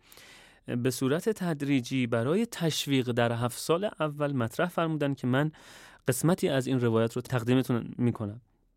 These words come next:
مثلاً در سه سالگی آقا امام صادق علیه السلام فرمودن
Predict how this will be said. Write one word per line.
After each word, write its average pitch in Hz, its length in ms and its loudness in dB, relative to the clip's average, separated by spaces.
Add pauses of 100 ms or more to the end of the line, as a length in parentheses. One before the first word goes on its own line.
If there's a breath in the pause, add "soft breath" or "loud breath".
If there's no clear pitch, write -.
(240)
مثلاً 190 320 4
در 180 140 4
سه 147 140 -2
سالگی 131 600 -2 (340 soft breath)
آقا 135 180 8
امام 120 180 6
صادق 117 180 2
علیه 127 100 4
السلام 120 280 4
فرمودن 123 440 0